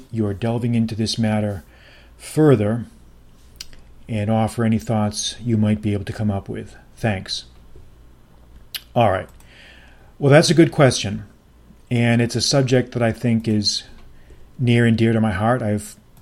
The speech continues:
talked about it directly and indirectly on several different occasions, so let me try to offer first, before we can get into the specifics about that, because that is a complicated question. It leads us to issues about what caused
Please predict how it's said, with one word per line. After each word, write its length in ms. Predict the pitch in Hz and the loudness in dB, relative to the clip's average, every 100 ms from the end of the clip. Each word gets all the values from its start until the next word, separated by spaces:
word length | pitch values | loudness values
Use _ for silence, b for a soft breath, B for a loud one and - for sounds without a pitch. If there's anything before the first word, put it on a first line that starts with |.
| - - | -20 -18
talked 280 | - 117 117 | -4 -2 -2
about 200 | 113 110 | -2 0
it 100 | 117 | 0
directly 360 | 117 131 131 123 | 2 2 2 2
and 80 | 123 | 2
indirectly 460 | 120 110 107 117 | 2 0 0 -2
on 120 | 107 | -2
several 300 | 107 123 110 | -2 -2 -2
different 240 | 107 107 107 | -2 -2 -4
occasions, 580 | 107 107 104 104 107 - | -4 -4 -4 -4 -2 -2
so 280 | 110 104 B B B B B B | -2 -4 B B B B B B
let 180 | 156 202 | -4 2
me 100 | 196 | 2
try 260 | - 160 143 | 2 0 2
to 120 | 135 | 2
offer 600 | 123 123 117 117 107 120 | 2 0 0 -2 -2 -6
first, 500 | - 131 117 - - | -2 0 0 -4 -8
before 240 | 120 151 | -4 0
we 80 | 147 | 0
can 80 | 127 | 2
get 120 | 117 | 2
into 160 | 113 107 | 2 0
the 80 | 104 | -4
specifics 520 | - 107 120 107 - | -6 -4 -4 -4 -4
about 300 | 101 98 95 | -4 -4 -4
that, 320 | 104 95 101 - B B B B B B B B B B | -4 -4 -6 -10 B B B B B B B B B B
because 260 | - 127 131 | -2 2 6
that 140 | 147 | 6
is 100 | 151 | 6
a 60 | 123 | 2
complicated 580 | 127 123 117 117 104 - | 2 2 0 -2 -4 -2
question. 400 | 117 104 - 104 | -2 0 -2 -6
It 120 | 107 | 0
leads 260 | 113 104 | 0 2
us 140 | 107 - | -2 -2
to 120 | 135 | -2
issues 360 | 123 - 113 101 | -2 -2 -2 0
about 260 | 104 104 | 0 0
what 240 | 104 117 117 - _ | 0 0 -2 -12 _
caused 640 | - 120 110 104 98 - | -6 -2 0 0 -2 -8